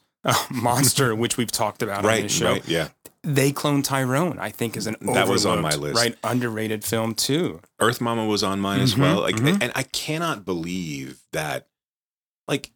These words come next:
Speaker 2: for a, for an organization like A twenty-four to not, to kind of fumble the release of Earth Mama is bizarre to me.
Speaker 1: Yeah.
Speaker 2: I felt like this was gonna be, like, their prestige film that they were really,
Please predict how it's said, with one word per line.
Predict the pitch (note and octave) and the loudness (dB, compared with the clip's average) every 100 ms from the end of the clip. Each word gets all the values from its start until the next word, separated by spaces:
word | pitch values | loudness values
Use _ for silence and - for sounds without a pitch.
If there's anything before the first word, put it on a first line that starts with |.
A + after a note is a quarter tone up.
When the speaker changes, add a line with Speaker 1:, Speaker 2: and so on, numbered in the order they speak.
| - | -4
Speaker 2:
for | C#3+ C#3 | 2 4
a, | B2+ A2 _ _ _ _ _ | 2 0 _ _ _ _ _
for | - D#3 D3 | -4 0 0
an | |
organization | - C#3+ E3 G#2+ F2 E2+ - D#2 C#2+ C#2 - _ _ - | 2 2 2 0 2 2 0 -2 -6 -10 -14 _ _ -6
like | E2 D#2+ - | -2 -2 -2
A | D#2+ | -4
twenty-four | D2+ - D#2 C2+ - C#2+ C2+ | -2 -4 -6 -6 -6 -4 -4
to | B1+ - D2+ | -4 -4 -4
not, | D2+ C#2+ C#2+ E2 - _ _ _ _ _ _ - | -4 -4 -4 -4 -8 _ _ _ _ _ _ -10
to | - | -6
kind | F#2 | -6
of | F2+ | -8
fumble | - - F#2+ G#2+ A2+ | -6 -4 -2 -2 -2
the | F#2+ | -2
release | F2+ D#2 E2 - | -2 -4 -2 0
of | E2+ - | -2 -4
Earth | D#2 - | -6 -4
Mama | G#2 A#2+ C3 - _ _ _ | -6 -4 -6 -10 _ _ _
is | F#2 E2 | -4 -4
bizarre | - F#2 D#2+ C#2+ D2+ D#2 D#2 | -2 -4 -2 -2 -2 -2 -2
to | C#2+ | -4
me. | C#2 C2+ | -8 -10
Speaker 1:
Yeah. | C2 - - | -12 -16 0
Speaker 2:
I | A2+ | 0
felt | C3 F3 | 4 2
like | G#2+ - | 2 0
this | G#2+ | 0
was | C3+ G#2+ | 0 -2
gonna | G#2 F2+ | -2 -2
be, | E2+ E2 | -4 -6
like, | D2+ D2 - - | -4 -6 -6 -2
their | F2 F2 | 0 0
prestige | E2 - F#2 F#2 - F#2 F2 D#2 - | -2 -4 -2 0 0 0 -2 -2 -4
film | F2+ D#2+ D2+ | -4 -4 -4
that | D2 | -4
they | D#2 | -2
were | D2+ | -2
really, | C2+ D#2 D#2 D2 | -2 -4 -2 -6